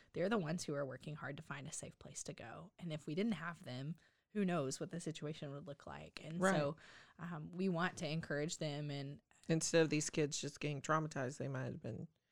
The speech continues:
Speaker 1: Right.
Speaker 2: worse. Yeah.
Speaker 1: Right. And so we w-, we want to come alongside them and to say, "You are loved and supported, and we need you to do the job you're doing, um, because it's necessary." And, um, you know, so many times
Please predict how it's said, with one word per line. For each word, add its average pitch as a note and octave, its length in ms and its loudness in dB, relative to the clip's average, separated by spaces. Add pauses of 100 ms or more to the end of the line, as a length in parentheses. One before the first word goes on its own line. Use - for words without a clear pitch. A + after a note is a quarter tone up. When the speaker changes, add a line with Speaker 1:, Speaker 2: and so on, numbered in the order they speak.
(220)
Speaker 1:
Right. D3+ 420 -8
Speaker 2:
worse. - 440 -2 (520)
Yeah. G#3+ 120 4
Speaker 1:
Right. E3 260 6
And G3 280 4
so G3+ 120 8
we G#3 220 6
w-, G#3 200 4 (180)
we F#3 260 2
want F#3 300 6
to F3+ 80 2
come F3 180 2
alongside C#3+ 460 -2
them C#3+ 180 0
and C#3+ 140 -2
to E3 80 -2
say, C#3+ 300 -2
"You G3+ 320 4
are D#3+ 140 4
loved F3+ 420 8
and D#3+ 200 -4
supported, E3+ 480 0
and D3 100 -2
we E3 120 0
need F#3+ 260 2
you E3 200 4
to E3 120 0
do D3+ 300 0
the F3 100 -6
job C3 260 -4
you're D3+ 80 -6
doing, C#3 460 -8 (180)
um, E3 140 -20
because D#3 240 -8
it's - 240 -6
necessary." C3+ 840 -8
And, C#3 300 -10 (720)
um, D3+ 300 -12 (160)
you F#3 100 0
know, F#3+ 100 6
so G3+ 160 6
many G3 200 8
times F#3 480 4